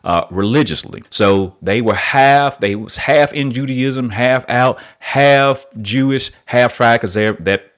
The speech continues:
um, that group of Jews had intermingled and intermarried with the Gentiles and had adopted some of their ways, and, and therefore by blood they were half, and so some by, by religion they were half, because they kept some of the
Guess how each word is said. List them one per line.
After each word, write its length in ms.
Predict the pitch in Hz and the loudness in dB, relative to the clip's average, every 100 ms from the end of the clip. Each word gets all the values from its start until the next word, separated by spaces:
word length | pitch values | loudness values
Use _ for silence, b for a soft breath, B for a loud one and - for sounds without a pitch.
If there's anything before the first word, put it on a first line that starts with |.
| _ | _
um, 320 | 90 87 85 - b | -2 -2 -4 -12 b
that 220 | 101 120 | 0 0
group 180 | 123 120 | 0 -4
of 100 | 95 | -6
Jews 340 | 98 104 101 | -4 -4 -2
had 140 | 92 85 | -4 -4
intermingled 760 | 104 107 98 101 104 98 101 98 | -6 -8 -4 -2 -2 -4 -6 -6
and 160 | 78 - B B B | -10 -12 B B B
intermarried 760 | 117 113 104 104 98 98 101 - B | -2 0 0 4 4 2 -2 -6 B
with 480 | 80 82 104 107 - | -12 -4 -2 -2 -4
the 100 | 95 | -8
Gentiles 680 | 95 95 98 98 95 101 92 | -4 -4 0 0 2 0 -4
and 100 | 82 | -4
had 80 | |
adopted 380 | 80 85 98 101 | -2 0 0 -2
some 180 | - 98 | -4 -2
of 60 | 95 | 0
their 160 | 98 | -2
ways, 480 | 95 98 98 104 98 | 0 0 0 -4 -6
and, 180 | 80 82 B B | -8 -10 B B
and 180 | 85 85 | -6 -2
therefore 340 | 98 - 92 | -2 0 0
by 200 | 85 82 | 2 0
blood 400 | 82 90 104 101 | 0 0 2 2
they 80 | 98 | 0
were 140 | 95 | -2
half, 360 | 92 98 98 101 | -2 -2 -2 -4
and 100 | 87 | -6
so 220 | 92 92 | -6 -8
some 220 | 92 95 | -6 -4
by, 160 | 90 87 | 0 0
by 380 | 82 78 85 85 | -2 -4 0 0
religion 640 | 80 80 85 107 104 101 - B B | 0 -4 -2 -2 -2 -6 -8 B B
they 120 | 95 | 0
were 120 | 87 | 0
half, 320 | 78 101 101 | 0 0 0
because 200 | 98 87 | -2 -6
they 100 | 82 | -4
kept 280 | 80 - - | -4 -2 -2
some 260 | - 117 104 | 0 0 0
of 140 | 95 | -2
the 220 | 95 92 | -6 -6